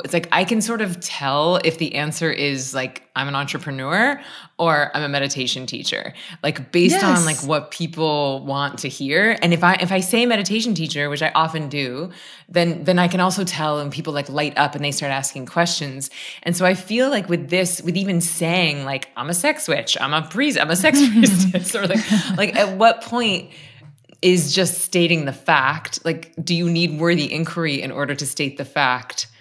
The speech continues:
Speaker 1: Or, yeah, like, what's your threshold of initial conversations with people?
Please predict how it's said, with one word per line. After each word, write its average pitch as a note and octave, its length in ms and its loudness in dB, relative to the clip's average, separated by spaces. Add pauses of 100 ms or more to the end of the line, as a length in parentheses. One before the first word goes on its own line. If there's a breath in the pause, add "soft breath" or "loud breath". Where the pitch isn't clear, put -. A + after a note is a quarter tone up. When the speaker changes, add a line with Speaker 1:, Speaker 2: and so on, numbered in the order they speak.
(540 soft breath)
Speaker 1:
Or, C#3+ 680 -2 (240)
yeah, D3+ 200 2
like, C#3+ 160 -2
what's E3+ 240 4
your F#3 120 0
threshold D3 800 -2
of C3+ 460 -2 (320)
initial D3 480 -2
conversations B2+ 800 -6
with B2 100 -12
people? - 460 -12